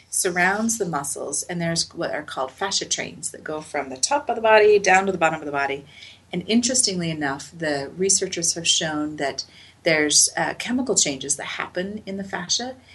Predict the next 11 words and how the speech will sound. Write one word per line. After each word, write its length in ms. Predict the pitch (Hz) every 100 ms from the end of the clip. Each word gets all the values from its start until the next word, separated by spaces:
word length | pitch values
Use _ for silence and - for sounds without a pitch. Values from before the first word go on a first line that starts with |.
| - - -
and 160 | 185
the 80 | 185
fascia 400 | 180 202 196 -
trains 580 | - 262 233 170 180 -
tend 260 | 208 196 180
to 340 | 170 160 156
mirror 600 | 170 185 226 214 165 143
where 400 | 156 170 160 151
traditional 540 | - 175 175 - 160 147
acupuncture 680 | 156 165 180 170 165 160 156
meridians 600 | 160 160 147 135 117